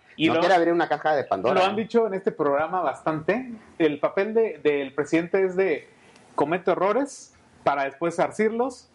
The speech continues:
Speaker 2: Exacto.
Speaker 1: y volver a cometer otro error. ¿Por qué? Porque es mucho poder el que tienes, porque son muchas presiones las que manejas
Speaker 2: Claro.
Speaker 1: y de repente te dan muchísimo de qué hablar cuando tienes un tema tan populista y tienes que hacer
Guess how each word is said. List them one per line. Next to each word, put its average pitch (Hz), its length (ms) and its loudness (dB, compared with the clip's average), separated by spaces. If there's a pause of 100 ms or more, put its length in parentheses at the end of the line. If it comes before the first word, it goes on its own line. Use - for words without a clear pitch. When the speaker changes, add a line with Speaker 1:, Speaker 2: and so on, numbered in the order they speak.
(120)
Speaker 2:
Exacto. 107 340 -4
Speaker 1:
y 165 80 2
volver 165 300 0
a 175 80 -4
cometer 147 260 -2
otro 151 180 -2
error. 127 300 -4
¿Por 143 180 -2
qué? 214 260 2
Porque 156 220 -6
es 147 60 -2
mucho 214 380 0
poder 165 240 0
el 170 40 -14
que 139 100 -2
tienes, 196 360 -2 (240)
porque 151 240 -2
son 175 200 0
muchas 196 320 0
presiones 185 400 -2
las 147 220 0
que 147 120 -4
manejas 214 600 -2 (240)
Speaker 2:
Claro. - 240 2
Speaker 1:
y - 20 2
de 294 140 4
repente 285 520 0
te 247 140 2
dan 247 260 4
muchísimo 247 720 2
de 196 160 2
qué 247 100 4
hablar 240 460 2 (580)
cuando 185 480 2
tienes 226 300 -2
un 233 100 0
tema 240 240 2
tan 190 180 0
populista 208 800 0 (180)
y 175 140 -2
tienes 233 280 0
que 233 100 4
hacer 247 280 2